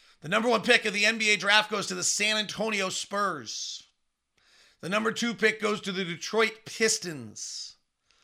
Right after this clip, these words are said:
The number three pick goes to the Toronto Raptors.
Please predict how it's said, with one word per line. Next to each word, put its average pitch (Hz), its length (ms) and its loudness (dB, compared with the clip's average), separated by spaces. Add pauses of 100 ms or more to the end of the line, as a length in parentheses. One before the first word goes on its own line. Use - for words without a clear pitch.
(480)
The 160 80 -10
number 220 240 4
three 226 260 4
pick 226 240 4
goes 208 180 0
to 190 80 -8
the 180 120 -4
Toronto 190 1000 -2 (140)
Raptors. 170 1080 -2